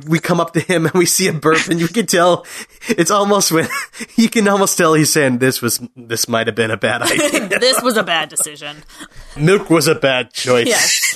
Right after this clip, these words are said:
Speaker 2: <laughs> The B-roll that we get for the next thirty seconds in the movie is all a full day lived without Peter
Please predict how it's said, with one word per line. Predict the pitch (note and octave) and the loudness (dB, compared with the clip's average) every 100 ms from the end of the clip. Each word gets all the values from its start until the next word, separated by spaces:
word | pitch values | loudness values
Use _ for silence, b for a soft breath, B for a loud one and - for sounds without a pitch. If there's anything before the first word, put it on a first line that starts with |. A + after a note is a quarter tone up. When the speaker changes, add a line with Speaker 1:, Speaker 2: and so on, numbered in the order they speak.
| - | -4
Speaker 2:
<laughs> | - - - B3+ C#4 C#4 C#4+ - B3 C4+ D4+ - B3 A3 G3 | -6 -2 0 2 2 0 0 -2 0 -2 -4 -2 -4 -4 -4
The | G3 | -4
B-roll | F#3+ G#3+ A3+ A#3 A3 | -2 0 2 2 2
that | F#3 | 0
we | G3 | -4
get | E3+ G3 G3 - _ _ | -2 2 0 -2 _ _
for | G#3 G#3 | 0 0
the | G3 | 0
next | F#3+ F#3+ - - | -2 -2 -2 -6
thirty | G#3+ G3+ G3+ | -2 -2 -2
seconds | - F#3+ - G#3+ A#3+ | -4 -4 -4 -8 -6
in | A#3 | -6
the | A#3 | 0
movie | A#3 A#3 A#3+ G3 | 0 0 -2 -2
is | F#3 | -2
all | - G3 G3+ G#3 | 0 2 2 0
a | F#3 | -2
full | - A#3+ C4 | 0 2 2
day | C4+ C4 | 2 0
lived | C4 C4 A3+ G3 F#3 - | 2 2 2 0 -4 -10
without | G3+ G3+ G3 F#3+ F#3 | -4 -2 0 -2 -4
Peter | - F#3 F3 D#3+ D#3+ | -8 -10 -8 -8 -10